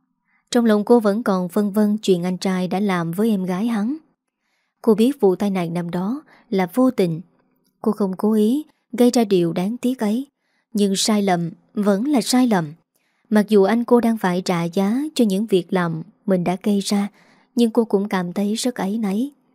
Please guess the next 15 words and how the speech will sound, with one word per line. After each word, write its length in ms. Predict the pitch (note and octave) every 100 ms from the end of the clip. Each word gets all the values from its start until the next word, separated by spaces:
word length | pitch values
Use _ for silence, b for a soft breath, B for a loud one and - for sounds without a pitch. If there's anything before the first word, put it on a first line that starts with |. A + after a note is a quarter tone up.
| _ _ _ _ _ _ _ _ _
Kiều 180 | A3+ G#3
Ân 160 | B3
quay 200 | B3 B3
người 280 | A#3+ G#3 F3+
sang 220 | E3+ G#3
bên 180 | G3+ G3
cạnh. 300 | F#3+ E3 D#3+ - _ _ _
Cô 120 | B3+
ngẩng 240 | A#3+ G3+ A#3
đầu 160 | G3+
nhìn 240 | F#3+ F#3 F3
hắn 320 | G#3 G#3+ D4+
sau 180 | D#4+ C4+
một 220 | G#3+ F3
hồi 360 | G3 F3+ F3